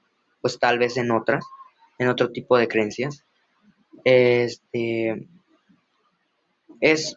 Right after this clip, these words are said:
muy peleado, muy peleado esto, pero no con tan solo que tú, eh, seas parte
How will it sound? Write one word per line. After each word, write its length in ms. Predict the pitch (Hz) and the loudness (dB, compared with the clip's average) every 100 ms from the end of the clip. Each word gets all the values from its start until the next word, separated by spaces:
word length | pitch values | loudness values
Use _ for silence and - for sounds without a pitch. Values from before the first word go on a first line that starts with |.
| - | -6
muy 380 | 160 190 220 208 | 2 4 4 2
peleado, 480 | 156 135 123 113 - | 2 2 2 2 0
muy 280 | 135 165 165 | -4 -4 0
peleado 420 | 139 135 113 110 | 2 4 4 0
esto, 360 | 104 - 139 - _ _ _ _ _ _ _ | -4 -10 -12 -12 _ _ _ _ _ _ _
pero 560 | - 143 139 135 120 - _ _ _ | 2 6 8 6 4 0 _ _ _
no 480 | - 143 147 160 160 | -6 -4 2 2 2
con 240 | - 175 165 | 0 0 2
tan 220 | 135 135 | -2 -2
solo 720 | - 135 139 147 139 123 - _ _ | 2 4 6 6 4 2 -2 _ _
que 120 | 123 | -6
tú, 920 | 120 - 123 127 131 131 123 107 - - _ _ - | -6 -2 2 4 4 4 4 2 -2 -14 _ _ -8
eh, 360 | 120 117 113 - | -6 -2 -4 -6
seas 340 | - 143 139 | -2 0 0
parte 680 | 139 143 139 139 135 113 - | -2 -2 -2 -2 -2 -2 -6